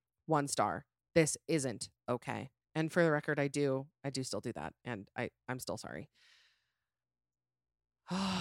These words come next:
That was my longest episode I've ever recorded. That's the longest episode I've ever done.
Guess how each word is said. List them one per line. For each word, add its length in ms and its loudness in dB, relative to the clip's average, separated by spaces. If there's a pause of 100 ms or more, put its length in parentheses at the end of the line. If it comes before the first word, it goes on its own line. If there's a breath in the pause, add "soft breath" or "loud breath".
(1300 loud breath)
That 220 10
was 140 4
my 140 2
longest 840 2 (160)
episode 640 4 (240)
I've 120 6
ever 180 10
recorded. 420 10 (320)
That's 120 6
the 60 6
longest 360 10
episode 240 8
I've 100 8
ever 160 8
done. 240 6